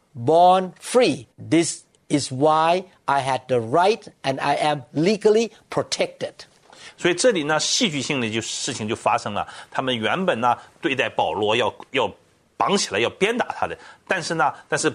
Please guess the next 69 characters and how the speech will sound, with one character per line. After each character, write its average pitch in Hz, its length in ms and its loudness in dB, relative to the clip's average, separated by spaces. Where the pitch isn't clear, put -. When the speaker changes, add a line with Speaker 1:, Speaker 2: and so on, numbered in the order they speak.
Speaker 2:
千 233 200 -2
夫 247 80 -4
长 143 140 2
看 - 180 -2
到 165 100 2
保 90 260 -2
罗 120 180 2
以 110 180 -4
后 175 200 0
呢， 135 160 0
他 135 120 -6
就 131 80 0
把 113 120 0
他 120 100 0
释 - 300 -2
放 127 280 0
了， 78 120 -10
然 110 200 -2
后 175 80 -2
呢， 160 200 2
就 151 100 -2
把 135 140 -2
他 135 120 -2
带 214 180 0
到， 120 240 0
什 110 100 -6
么？ 101 160 0
就 123 120 -6
把 - 100 0
他， 127 80 0
把 107 100 0
他， 147 120 0
当 180 140 0
他 196 100 0
了 185 220 2
解 190 120 2
到 143 120 0
他 175 140 -2
是 175 100 -4
出 262 240 -2
生 247 160 0
的 220 80 0
就 196 100 2
是 180 120 -2
罗 156 160 4
马 165 160 2
人 113 160 -2
的 151 60 -6
时 147 100 -4
候， 127 60 2
天 226 240 -4
生 208 220 0
就 190 140 0
有 107 160 0
天 220 180 -2
生 208 140 2
的 170 100 0
自 214 180 -6
由， 85 240 -6
这 - 80 2
也 131 160 2
就 151 140 2
是 135 100 2
他 - 140 -4
全 117 360 -6
力 151 120 -4
保 87 280 -2
护 - 220 -4
他， - 240 -6